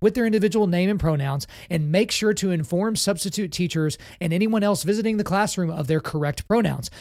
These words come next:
So that way it protects the student from being misgendered or called a name that they don't identify with. So that's just a little bit from around the country. Again, I could have done a hundred more, probably. But now we're gonna get into my,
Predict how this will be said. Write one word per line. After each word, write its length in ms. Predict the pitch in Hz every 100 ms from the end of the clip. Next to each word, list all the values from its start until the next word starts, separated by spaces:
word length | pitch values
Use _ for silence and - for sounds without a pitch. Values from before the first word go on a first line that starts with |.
| - -
So 240 | - 269
that 260 | 254 240 -
way 260 | 180 170
it 80 | 156
protects 440 | 135 - 226 - -
the 100 | 185
student 380 | - 165 160
from 120 | 165 143
being 280 | 156 135
misgendered 540 | 185 311 220 214 190 165 - -
or 80 | 175
called 320 | - 175 202
a 40 | 202
name 300 | 160 160 156
that 160 | 151
they 100 | 151
don't 380 | 135 147 143 151
identify 540 | - 147 185 185 - 135
with. 260 | - - _ _ _ _ _ _ _ _ _ - -
So 280 | 196 156 -
that's 200 | 214 247
just 340 | - 254 - - _ _ _ _ _ -
a 60 | 208
little 300 | 196 214 175
bit 240 | 156 -
from 160 | - 170
around 220 | 170 165
the 60 | 151
country. 320 | 151 - 160
Again, 340 | 180 165 139 - - _ _ -
I 120 | 202
could 120 | 226
have 120 | 220
done 360 | 180 202 196 160 -
a 60 |
hundred 400 | - 220 220 214
more, 300 | 180 147 - _ -
probably. 460 | 170 165 147 175 160 _ _ _ _ _ _ _ _ _ -
But 120 | 165
now 180 | 180 254
we're 100 | 269
gonna 140 | 233 208
get 120 | 190
into 200 | 180 165
my, 340 | 160 156 135